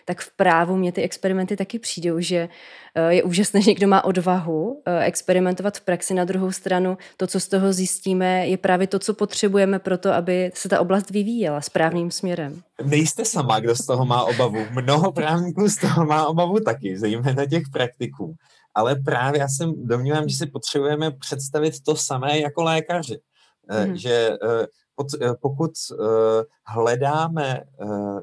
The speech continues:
Speaker 2: řešení na určitý závažný problém, tak zkrátka musíme podstoupit drobné riziko.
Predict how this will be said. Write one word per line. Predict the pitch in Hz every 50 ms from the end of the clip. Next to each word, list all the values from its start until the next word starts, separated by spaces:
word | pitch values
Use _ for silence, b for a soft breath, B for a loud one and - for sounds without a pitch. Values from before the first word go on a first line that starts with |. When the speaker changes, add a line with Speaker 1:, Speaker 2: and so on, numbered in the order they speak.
| - -
Speaker 2:
řešení | - 131 131 - - 196 208 202 175 139 123
na | 117 117 110
určitý | 117 113 - - 147 135 147 147
závažný | 131 123 110 110 110 117 120 120 123 135 151 156
problém, | - - 143 117 110 101 98 87 80 85 90 107 131 135 b b b b _
tak | - 123 120
zkrátka | - - - 156 151 147 - 175
musíme | 165 165 160 160 160 - - 170 175 170 160
podstoupit | - 147 - - - 147 147 147 165 165
drobné | 165 165 143 131 143 147 139 147 151 160 156 160
riziko. | 151 156 151 160 165 165 - -